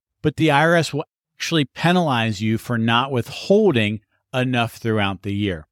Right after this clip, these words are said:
That makes a really big deal when you have a large tax bill that you have to pay, because again, you have to pay not only the federal income tax on the wages that you've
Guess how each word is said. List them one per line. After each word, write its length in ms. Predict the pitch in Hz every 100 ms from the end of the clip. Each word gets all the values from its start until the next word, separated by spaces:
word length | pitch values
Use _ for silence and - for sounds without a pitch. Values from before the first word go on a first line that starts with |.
| _ _ _ _ _ _ _
That 220 | 147 175
makes 220 | 170 -
a 80 | 135
really 600 | 123 147 180 175 131 113 _ _
big 320 | 135 127 104
deal 400 | 127 202 127 113
when 180 | 113 127
you 80 | 127
have 140 | 127
a 40 |
large 460 | 113 120 123 127 -
tax 360 | - 151 160 -
bill 180 | 123
that 100 | 117
you 120 | 117 117
have 140 | 113
to 80 | 110
pay, 260 | - 165 117
because 320 | 101 - 110
again, 380 | 113 147 123 110
you 140 | 135
have 180 | 139 127
to 100 | 127
pay 280 | - 127 117
not 260 | 117 117
only 480 | 127 135 147 123 117 - _ _ _ _ _
the 100 | 107
federal 360 | 90 139 165 147
income 260 | 123 117
tax 360 | 113 131 117 -
on 100 | 113
the 80 | 101
wages 420 | 107 120 117 107
that 80 | 107
you've 220 | 95 90